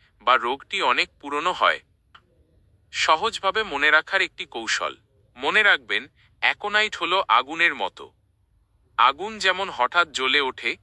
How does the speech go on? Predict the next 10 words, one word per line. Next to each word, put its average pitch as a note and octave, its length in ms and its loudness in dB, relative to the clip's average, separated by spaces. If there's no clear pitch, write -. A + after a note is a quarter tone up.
এবং E3+ 240 -4
সবকিছু F3+ 560 -2
পুড়িয়ে F#3 380 -4
দিতে E3 280 -6
চায়, A2+ 260 2
অ্যাকোনাইটের G3 680 -2
রোগও C#3 320 -4
তেমনি D#3+ 340 -4
হঠাৎ B2 420 0
আসে B2 340 0